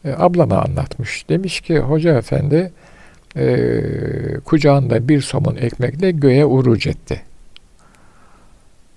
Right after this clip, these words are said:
"Bunu da söyle bakalım." demiş, "Ne diyor bu rüyaya?" Ablam da bana çok sonra söyledi ablam. Ee, dem-,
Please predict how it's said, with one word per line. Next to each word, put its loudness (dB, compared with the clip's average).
"Bunu -2
da 0
söyle -2
bakalım." -2
demiş, -4
"Ne 0
diyor -4
bu -6
rüyaya?" -4
Ablam -4
da 2
bana 2
çok -2
sonra 0
söyledi -4
ablam. -4
Ee, -4
dem-, -2